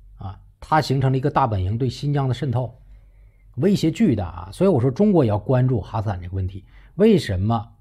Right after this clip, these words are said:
啊？我一直强调啊，这个哈萨克斯坦稳定对中国的重要性，主要就是这一点。实际上呢，阿富汗啊，它现在已经成为了，我之前讲过，阿富汗成为了什么？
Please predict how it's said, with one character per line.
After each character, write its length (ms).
啊？ 220
我 160
一 120
直 140
强 320
调 140
啊， 200
这 140
个 80
哈 240
萨 100
克 60
斯 60
坦 80
稳 140
定 120
对 140
中 180
国 80
的 60
重 160
要 80
性， 160
主 160
要 160
就 60
是 40
这 120
一 40
点。 220
实 220
际 160
上 160
呢， 200
阿 200
富 140
汗 260
啊， 220
它 280
现 160
在 120
已 100
经 140
成 260
为 100
了， 120
我 100
之 80
前 140
讲 160
过， 100
阿 220
富 80
汗 180
成 240
为 140
了 80
什 60
么？ 120